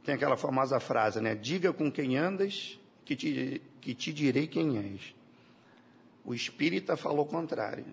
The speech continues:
"Diga quem és, que direi com quem andas ou quem tá do seu lado." Então, o amigo foi considerado inconveniente porque ele foi lá à meia-noite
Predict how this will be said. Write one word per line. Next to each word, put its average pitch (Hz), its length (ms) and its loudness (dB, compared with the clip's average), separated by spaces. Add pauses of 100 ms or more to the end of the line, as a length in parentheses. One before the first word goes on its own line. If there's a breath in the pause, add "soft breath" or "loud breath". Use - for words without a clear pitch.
"Diga 156 300 2
quem 233 280 0
és, 127 540 -6 (880)
que 185 100 -4
direi 170 320 4
com 165 200 0
quem 185 280 4
andas 214 280 4
ou 226 120 6
quem 247 160 0
tá 254 160 2
do 247 120 0
seu 240 200 6
lado." 135 560 2 (4000)
Então, 196 220 4
o 202 40 4
amigo 190 240 2
foi 190 160 2
considerado 135 580 2
inconveniente 127 960 -4 (1080)
porque 156 240 -2
ele 151 120 0
foi 143 220 -4
lá 135 160 0
à 135 40 -2
meia-noite 120 760 -6